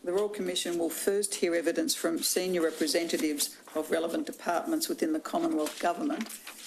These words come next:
in relation to, firstly, the response of the Commonwealth Government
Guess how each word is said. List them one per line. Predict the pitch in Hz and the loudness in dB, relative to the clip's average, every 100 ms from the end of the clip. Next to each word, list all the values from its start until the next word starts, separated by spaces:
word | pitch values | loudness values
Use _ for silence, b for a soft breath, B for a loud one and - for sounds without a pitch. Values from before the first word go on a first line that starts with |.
| - | -8
in | - 175 | -4 0
relation | - 165 165 - - | 2 2 0 -2 -2
to, | - 170 156 156 - - - - - | 0 2 0 0 -4 -10 -10 -10 -10
firstly, | - 180 180 175 147 - 233 - B B B - | -2 0 2 0 -2 -4 -4 -8 B B B -4
the | 165 | -2
response | 165 165 - 190 202 196 | 0 0 0 0 0 0
of | 175 | 0
the | 170 | -2
Commonwealth | - 170 160 160 151 | 0 0 2 0 0
Government | - - - 156 165 | 0 0 2 0 -2